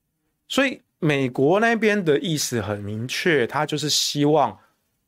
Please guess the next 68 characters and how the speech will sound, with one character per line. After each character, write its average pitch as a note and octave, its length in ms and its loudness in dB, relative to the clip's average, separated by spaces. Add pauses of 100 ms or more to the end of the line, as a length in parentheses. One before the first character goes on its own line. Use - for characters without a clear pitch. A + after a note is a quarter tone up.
台 A#2 280 0
湾 D#3+ 220 2
这 D#3+ 180 2
边 D3 380 2
你 G#2+ 120 -4
至 D3+ 240 0
少， A2+ 160 0
至 F3 180 -2
少 A2 200 0
要 B2 100 0
有 G#2+ 60 -2
基 C#3+ 300 -2
本 G2 260 -6
自 B2+ 200 -4
保 - 200 0
的 - 200 -18
能 - 100 -16 (160)
力。 A2 160 -6 (1160)
也 C3+ 100 0
就 F#3+ 160 2
是 A3 120 4
说， F#3 360 2 (380)
兵 A3 240 2
役 G3+ 60 2
延 C#3 180 2
长 A#2 180 -4
这 - 80 -8
个 B2 80 2
政 C3+ 240 0
策 A2+ 380 -2 (640)
本 G2+ 160 -2
来 G#2 160 -2
就 C3 100 -2
是 C3 140 -2
确 E3 260 2
定 B2+ 240 -4
的 F#2+ 140 -6
结 F#2 280 -8
论， A#2+ 220 0 (400)
我 G2+ 140 -10
本 F#2+ 160 -8
来 F#2+ 100 -6
就 A#2+ 100 -4
要 A#2+ 80 0
这 A#2 140 -4
样 G#2 120 -6
做。 - 340 -14 (800)
我 C#3+ 80 2
们 G3+ 120 2
今 C#4 100 2
天 C#4 160 2
检 C#3 260 2
讨 - 220 -2
的 - 120 -14
只 A#2+ 180 -10
是 C#3 100 -8
说 D3+ 240 2
他 F3+ 180 -4
在 F#3+ 120 2
推 F3+ 180 2
动 F#3 140 0
这 E3+ 80 -2
个 D3+ 80 0
政 D#3 240 0
策 C#3 160 0
的 G2+ 80 -4
时 - 180 -8
候， G2 260 -4